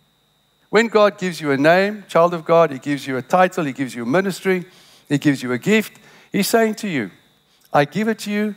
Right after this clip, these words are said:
trust in you, that you will honor this gift to honor me, that you'll have a heart of me and a heart for the people, that you'll minister everything, opbouwend, verkwikkend,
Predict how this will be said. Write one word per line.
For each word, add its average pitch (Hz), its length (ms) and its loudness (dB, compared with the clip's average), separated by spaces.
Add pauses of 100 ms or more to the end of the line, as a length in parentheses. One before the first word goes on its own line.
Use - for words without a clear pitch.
(120)
trust - 340 -2
in 135 160 -6
you, 92 180 -8 (1400)
that 147 180 0
you 156 60 -8
will 147 200 -2
honor 214 240 0
this 175 200 -6
gift - 340 -6
to - 140 -8
honor 135 220 -2
me, 110 260 -10 (840)
that 156 180 2
you'll 147 140 2
have 139 100 2
a 131 100 2
heart 214 360 2
of 160 160 -4
me 139 380 -4 (680)
and 127 160 0
a 120 60 0
heart 131 240 0
for 131 180 -14
the 120 80 -8
people, - 380 -14 (1300)
that 151 180 0
you'll 147 120 -4
minister 214 680 0 (180)
everything, 202 640 0
opbouwend, 180 680 0 (200)
verkwikkend, 170 720 -4